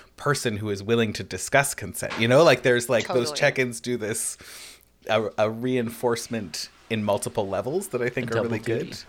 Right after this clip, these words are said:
Speaker 3: Yeah.
Speaker 1: Yeah, that I think a
Speaker 2: For
Speaker 1: lot of,
Speaker 2: sure.
Speaker 1: that I think most of this book is probably where that would sit. Like, just that line at the beginning that's like,
Speaker 2: Yeah.
Speaker 1: "You should be probably regularly checking in with the human people you're sitting with."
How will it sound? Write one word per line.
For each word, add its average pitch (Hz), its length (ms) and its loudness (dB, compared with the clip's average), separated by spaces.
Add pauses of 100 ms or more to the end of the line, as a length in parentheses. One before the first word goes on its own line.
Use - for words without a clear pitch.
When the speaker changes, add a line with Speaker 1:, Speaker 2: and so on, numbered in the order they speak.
(220)
Speaker 3:
Yeah. 107 80 -4 (220)
Speaker 1:
Yeah, - 60 -10 (120)
that 117 120 2
I 110 60 4
think 113 200 -4
a 110 40 2
Speaker 2:
For 104 60 -2
Speaker 1:
lot 107 140 4
of, 98 120 -2
Speaker 2:
sure. - 120 -14 (160)
Speaker 1:
that 110 100 2
I 104 60 4
think 101 180 -2
most 107 240 0
of - 60 -16
this - 120 -8
book - 180 -10
is - 80 -14
probably 92 420 0
where 76 140 -10
that - 160 -10
would 82 180 -10 (600)
sit. - 320 -4
Like, - 300 -10
just 120 200 -2
that 110 180 4
line 98 280 -2
at 92 100 -8
the 101 60 -10
beginning 85 460 -10
that's - 320 -4
like, - 400 -4 (260)
Speaker 2:
Yeah. 180 280 -2 (160)
Speaker 1:
"You 117 160 2
should 120 200 -4
be 104 300 -8 (160)
probably 135 400 2
regularly 110 560 0
checking 98 320 -2
in 98 100 -4
with 92 120 -6
the 113 80 -4
human 143 420 2
people 117 400 -2
you're 101 100 -2
sitting 92 360 -2
with." 80 420 -12